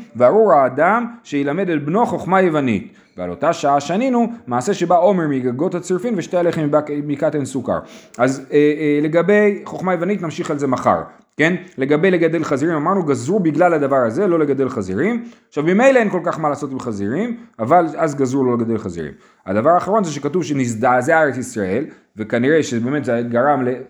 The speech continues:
אה, אה, הרש"י כותב שבגלל שהיה מצור,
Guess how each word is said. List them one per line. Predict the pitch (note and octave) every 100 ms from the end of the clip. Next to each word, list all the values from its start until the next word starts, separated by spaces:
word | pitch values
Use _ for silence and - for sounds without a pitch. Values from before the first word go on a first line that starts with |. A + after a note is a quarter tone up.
| _ C3+
אה, | C#3+ D3+ D3 C#3+ C#3 C3 C3 C3
אה, | C#3+
הרש"י | C#3 G3 G#3+ G#3+
כותב | F3 E3 A3+ G#3 G#3 - _ _
שבגלל | - B2 C3 D3 F#3+ F#3+ F#3 - - -
שהיה | - C3 B2+ B2 D#3
מצור, | F3 E3+ A3+ G#3 G#3 -